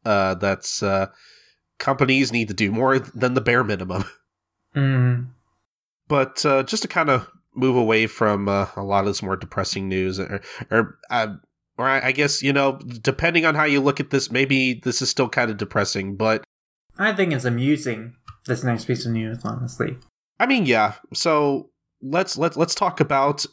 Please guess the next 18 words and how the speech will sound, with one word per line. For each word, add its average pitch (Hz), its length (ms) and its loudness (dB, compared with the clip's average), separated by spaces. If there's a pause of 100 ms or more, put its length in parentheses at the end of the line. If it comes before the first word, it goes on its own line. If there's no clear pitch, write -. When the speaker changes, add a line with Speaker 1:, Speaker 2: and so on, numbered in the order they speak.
(120)
Speaker 1:
how 147 200 0
the 147 140 -4
print - 260 0
market 139 380 2
has 127 180 0
only 160 280 2
decreased 127 720 0 (120)
one 120 240 0
percent 226 340 0
in 156 80 2
Japan 104 400 -2
in 101 80 -2
twenty 95 280 -6
twenty, 69 420 -12 (720)
uh, 107 340 2
which 117 220 0
is 113 120 0
interesting. 107 720 0